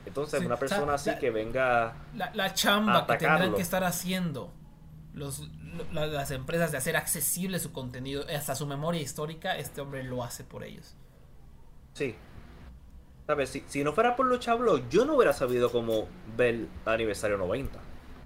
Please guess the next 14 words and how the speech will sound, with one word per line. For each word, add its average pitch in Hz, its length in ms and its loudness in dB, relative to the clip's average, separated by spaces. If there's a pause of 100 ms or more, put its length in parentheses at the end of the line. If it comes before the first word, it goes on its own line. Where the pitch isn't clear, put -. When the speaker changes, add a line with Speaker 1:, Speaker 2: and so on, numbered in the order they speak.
(960)
Speaker 1:
¿Sabes? 110 320 0
Él, 110 200 2
él 117 140 4
explicó, 165 520 2
"Si - 120 -6
vas 147 140 2
a 151 60 4
esta 180 200 2
página, 185 500 2
tú 139 120 -2
pagas 202 440 2
y 127 80 2
lo 117 120 4
ves". 113 200 4